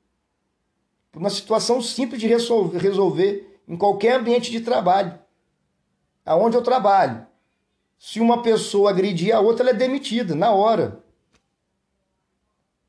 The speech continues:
Eu achei um absurdo o cara desembarcar, o preparador físico do Flamengo desembarcar no Santos Dumont com o uniforme do Flamengo. Já era pra desembarcar com roupa normal e demitido.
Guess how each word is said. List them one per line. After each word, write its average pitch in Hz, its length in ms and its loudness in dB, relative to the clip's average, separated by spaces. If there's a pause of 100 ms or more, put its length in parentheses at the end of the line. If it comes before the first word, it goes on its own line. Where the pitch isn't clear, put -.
(140)
Eu 190 160 0
achei 226 280 0
um 233 100 4
absurdo 247 680 -2
o 214 60 -8
cara 220 240 0
desembarcar, 202 680 0
o - 20 -4
preparador 196 640 0
físico 196 220 -8
do 190 100 -8
Flamengo 196 460 0
desembarcar 196 760 0
no 202 80 -2
Santos 202 320 -4
Dumont 185 600 -2 (1160)
com 208 200 -2
o - 20 4
uniforme 226 500 2
do 233 80 -2
Flamengo. 208 560 -2 (1700)
Já 143 200 -2
era 220 240 4
pra 240 180 0
desembarcar 214 720 0
com 214 120 0
roupa 208 320 4
normal 202 440 2
e 196 80 -2
demitido. 220 680 -2